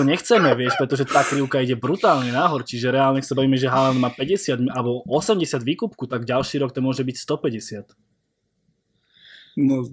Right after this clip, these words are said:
Speaker 2: to sa nebude mít výkupku u nás už.
Speaker 1: No nie, ale hodnotu reálne, vieš, za koľko pôjde.
Speaker 2: Jo.
Speaker 1: Možno aj viacej.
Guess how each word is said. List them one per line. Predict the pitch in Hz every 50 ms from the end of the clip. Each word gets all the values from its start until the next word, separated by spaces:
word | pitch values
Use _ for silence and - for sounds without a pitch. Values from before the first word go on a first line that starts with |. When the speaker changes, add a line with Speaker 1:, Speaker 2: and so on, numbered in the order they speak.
| 127 - - -
Speaker 2:
to | 135 127 123
sa | - 139 127
nebude | 127 127 131 143 147
mít | 139 127 117
výkupku | 110 120 113 - - 110 - - - 120
u | 120 120
nás | 117 117 - -
už. | - - - - - - _ -
Speaker 1:
No | 180 185
nie, | 180 196 196
ale | 165 139 135
hodnotu | 131 139 143 165 160 151 - 117
reálne, | 117 120 120 120 117 117 113 113
vieš, | 117 120 120 123
za | 120
koľko | - 131 127 127 131 117 -
pôjde. | 131 131 139 131 117 104 - - _ _ _ _ _ _
Speaker 2:
Jo. | 151 151 147 139 127 117
Speaker 1:
Možno | 104 - 101 - 143
aj | 139 -
viacej. | - 131 131 165 175 - - 120